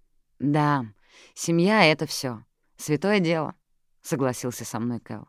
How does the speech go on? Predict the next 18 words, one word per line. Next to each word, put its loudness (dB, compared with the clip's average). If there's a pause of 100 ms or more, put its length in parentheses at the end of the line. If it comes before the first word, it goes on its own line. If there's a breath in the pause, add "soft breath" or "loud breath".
(600)
«У -2
каждого 6
из 2
нас 2
могут 0
быть -2
свои -2
причуды. -4 (460)
Иной 4
раз 4
кто-то 0
из 4
близких -2
и -2
достанет 0
тебя -2
до -2
чёртиков. -12